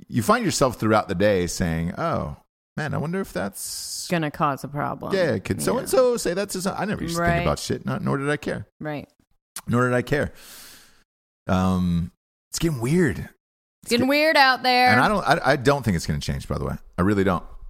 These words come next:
Speaker 1: I,
Speaker 2: Okay.
Speaker 1: with this, with this government shutdown that's going on right now, and both sides hating each other and just being fucking ridiculous, um, like, like, 'cause the Democrats won't even come. There was a meeting, there was a lunch yesterday of like, "Hey, everybody, let's chat." And they were like,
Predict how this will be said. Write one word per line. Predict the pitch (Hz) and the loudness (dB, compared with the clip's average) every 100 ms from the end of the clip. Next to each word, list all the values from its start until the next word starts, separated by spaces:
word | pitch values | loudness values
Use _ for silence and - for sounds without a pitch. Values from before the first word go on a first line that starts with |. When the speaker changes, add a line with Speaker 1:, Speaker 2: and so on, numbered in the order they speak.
| - | -2
Speaker 1:
I, | 95 | 0
Speaker 2:
Okay. | 113 | 4
Speaker 1:
with | 143 | 4
this, | 170 - - - | 4 2 0 -2
with | 147 | 0
this | 143 143 - | 0 -2 2
government | 151 143 139 123 | 4 4 2 0
shutdown | - 107 131 127 | 0 2 0 0
that's | 110 | 0
going | 113 113 | 2 4
on | 107 110 | 4 2
right | 95 | 2
now, | 85 90 - - _ | 2 0 -2 -10 _
and | 92 80 | -2 -2
both | 76 90 | -2 -2
sides | - 90 80 - _ _ - | 0 0 0 -6 _ _ -6
hating | 95 92 95 | -2 0 0
each | 95 - | 0 0
other | 98 101 | 0 0
and | 87 | -2
just | 76 | -4
being | - 78 76 69 - - - - - - - _ _ _ _ _ _ | -4 -4 -4 -6 -10 -16 -18 -20 -20 -20 -20 _ _ _ _ _ _
fucking | - 82 82 | -8 -6 -4
ridiculous, | 78 73 78 87 92 101 - - | -4 -4 -4 -4 -4 -6 -10 -2
um, | 87 85 80 78 78 - _ _ _ _ - | 0 2 0 -2 -4 -6 _ _ _ _ -10
like, | 107 120 | -4 0
like, | 120 110 | 0 0
'cause | |
the | 110 | 2
Democrats | 113 190 - 82 95 | 2 2 2 0 2
won't | 90 | 0
even | 71 | 0
come. | - 95 80 76 - | 0 0 0 -4 -4
There | 98 | -2
was | 87 | 0
a | 78 | 0
meeting, | 78 82 78 73 - | 0 0 -2 -4 -8
there | 78 58 78 | -12 -6 -4
was | 71 | -4
a | |
lunch | 69 78 78 | -4 -4 -4
yesterday | 73 69 78 69 | -4 -6 -4 -4
of | 69 | -4
like, | 69 | -4
"Hey, | 78 73 | -2 -2
everybody, | 76 73 71 | -4 -6 -6
let's | 71 - | -6 -8
chat." | - 71 | -6 -6
And | - | -6
they | |
were | 69 | -8
like, | 65 | -8